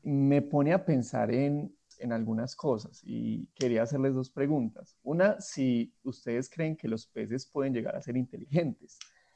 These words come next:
Y dos, si tal vez ellos de alguna manera pueden llegar a ser felices. Y obviamente aquí se abre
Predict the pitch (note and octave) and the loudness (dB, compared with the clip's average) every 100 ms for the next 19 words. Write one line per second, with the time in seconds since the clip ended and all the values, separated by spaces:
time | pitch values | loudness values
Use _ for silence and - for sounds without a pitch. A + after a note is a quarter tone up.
0 | _ _ _ - C3+ C#3 C3+ C#3 G#3 F#3 | _ _ _ 4 8 10 10 10 12 12
1 | F#3 - - - C#3+ B2 A#2+ - C#3+ B2 | 8 2 -14 -8 0 2 0 -4 -2 0
2 | A#2 D3+ C#3+ - D3+ C3+ D3+ C#3 - - | 4 4 2 -2 0 2 2 0 -8 -4
3 | B2 A#2+ A#2+ C#3 C3 A2 B2 - D3 C#3 | -2 0 0 0 0 0 -4 -2 2 2
4 | B2+ A2 G#2+ A2+ C#3 C3+ F3 G#3 C#3 _ | 2 0 0 -2 -4 -4 -2 -2 -4 _
5 | - - A#2 A2+ A2 B2 C3+ B2+ C3+ - | -20 -6 -2 0 0 0 0 -2 -6 -4
6 | C3 B2 B2+ - - A#2+ A#2+ | 0 0 -2 -6 -4 -2 -2